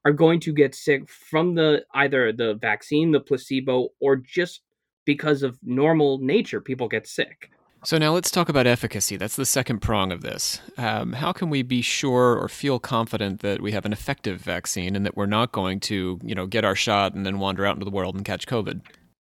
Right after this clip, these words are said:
Speaker 1: Well, that's where this next set of data is going to be really important. I think anyone, um, who, who is familiar with how this works knows these vaccines most likely will not be one hundred percent effective.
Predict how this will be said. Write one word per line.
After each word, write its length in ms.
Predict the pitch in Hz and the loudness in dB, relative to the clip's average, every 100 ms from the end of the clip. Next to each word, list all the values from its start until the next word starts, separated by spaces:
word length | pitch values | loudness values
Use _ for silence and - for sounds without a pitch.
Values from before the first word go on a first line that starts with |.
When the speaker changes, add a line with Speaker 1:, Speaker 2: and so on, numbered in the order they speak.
| - | -2
Speaker 1:
Well, 320 | 160 165 165 | 2 4 4
that's 380 | 160 160 160 - | 6 4 4 6
where 220 | 160 151 | 8 8
this 280 | 143 135 - | 8 4 2
next 300 | 143 147 147 | 0 0 2
set 140 | 156 143 | 0 0
of 120 | 127 | 2
data 240 | 131 127 | 2 4
is 120 | 123 | 0
going 220 | - 120 113 | 0 -2 -4
to 80 | |
be 160 | 123 113 | -4 -4
really 300 | 110 110 110 | 0 0 0
important. 640 | 104 - 117 101 107 104 - - - - - | -4 -6 -6 -4 -4 -6 -10 -20 -20 -20 0
I 140 | 135 | 2
think 360 | 143 185 175 160 156 | 2 0 -2 0 2
anyone, 600 | 151 170 165 165 160 151 | 2 4 2 2 2 0
um, 480 | 135 123 120 113 113 _ _ - | -2 -2 -2 -4 -6 _ _ 0
who, 200 | 151 160 147 | 2 4 4
who 180 | 147 | 2
is 220 | 135 120 _ _ _ _ | 2 -2 _ _ _ _
familiar 420 | 160 147 151 160 | 0 4 4 6
with 140 | 147 | 4
how 160 | 143 139 | 2 0
this 180 | 135 131 | 0 0
works 320 | 139 151 151 | 2 2 4
knows 300 | 135 139 135 | 4 4 6
these 200 | 147 156 | 6 6
vaccines 640 | 156 143 - 143 143 147 - _ _ _ _ _ - | 6 4 4 0 2 2 -2 _ _ _ _ _ 0
most 320 | 139 151 156 | 8 8 8
likely 360 | 135 135 147 139 | 2 4 4 4
will 240 | 135 131 | 4 2
not 340 | 123 107 117 - | 2 2 -2 -4
be 100 | 127 | -4
one 240 | 123 117 | -2 -2
hundred 360 | 113 127 120 123 | -4 -4 -2 -2
percent 500 | - 127 - 120 107 | -2 -6 -2 -4 -4
effective. 640 | 104 - 107 92 - 92 | -8 -8 -8 -6 -8 -10